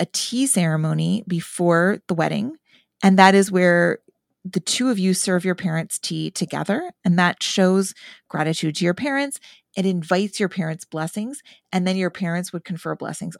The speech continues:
on you, right? In a Jewish ceremony, there is also a period of time where the bride can offer blessings before the chuppah,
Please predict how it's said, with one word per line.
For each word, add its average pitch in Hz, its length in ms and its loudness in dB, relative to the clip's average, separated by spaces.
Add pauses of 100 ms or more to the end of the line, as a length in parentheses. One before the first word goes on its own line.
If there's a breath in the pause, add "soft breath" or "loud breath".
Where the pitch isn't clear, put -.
on - 140 -8
you, 202 200 -10 (600)
right? 196 160 0
In 214 140 2
a 214 60 4
Jewish 190 420 0
ceremony, 190 640 -2
there 170 200 0
is 175 160 -4 (140)
also 165 640 -4 (640 loud breath)
a 190 60 -4
period 180 420 2
of 175 120 -6
time 165 480 -4
where 170 560 -2
the 175 80 -6
bride 170 420 -2
can 233 220 -6
offer 160 240 -6
blessings 170 720 -6
before 180 320 -6
the 160 100 -8
chuppah, - 380 -6